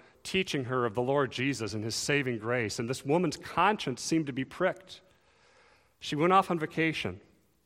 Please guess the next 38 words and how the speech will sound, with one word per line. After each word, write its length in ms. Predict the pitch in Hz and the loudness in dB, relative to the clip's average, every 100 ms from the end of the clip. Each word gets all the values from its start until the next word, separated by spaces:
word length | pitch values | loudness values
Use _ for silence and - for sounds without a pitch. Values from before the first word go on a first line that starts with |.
| _ - - | _ -20 -14
She 180 | - 151 | -6 -4
came 340 | - 175 202 | 0 2 4
back, 320 | 170 151 151 | 4 4 4
and 100 | 147 | 0
she 200 | 127 156 | -4 -2
had 120 | 143 139 | -2 0
grown 320 | 139 143 143 - - | 0 2 -2 -10 -8
entirely 600 | 143 - - 170 175 151 | -8 -4 0 0 0 -4
cold 720 | - - 156 113 73 - - _ _ _ _ _ _ _ | -8 -2 0 0 -4 -10 -20 _ _ _ _ _ _ _
to 80 | - | -10
the 100 | 110 | -4
gospel. 560 | 101 95 95 - 87 - _ _ _ _ _ _ _ _ _ _ _ _ _ | -2 -2 -4 -12 -14 -16 _ _ _ _ _ _ _ _ _ _ _ _ _
He 160 | 156 | 2
and 80 | 151 | 4
his 140 | 143 | 4
wife 280 | 127 143 143 | 4 4 4
decided 460 | - - 143 139 123 | 0 0 2 2 0
to 40 | |
talk 380 | 117 151 147 143 | -2 2 2 2
a 40 | |
little 180 | 127 127 | -4 -2
bit 120 | 120 | -4
more 220 | 123 143 151 | -2 -2 -2
to 100 | 113 | -4
her. 260 | 98 90 - _ - | -6 -8 -14 _ -6
They 100 | 127 | -4
found 360 | - 156 165 | 2 2 2
out 240 | 147 143 143 | 2 2 0
that 140 | 127 | -6
she 200 | - 165 | -2 -2
said 540 | - 151 131 127 120 - - _ _ _ | -2 -2 0 -2 -6 -16 -20 _ _ _
simply, 600 | - 160 - 143 139 - - | -2 -2 0 -2 -4 -6 0
"I 120 | 143 | 0
cannot 360 | - 180 170 180 | 2 2 2 2
believe 520 | 170 147 165 180 180 | 0 0 0 0 -2
in 120 | 185 | -2
a 40 | 160 | -2
God 480 | 117 95 87 87 | 0 0 0 -2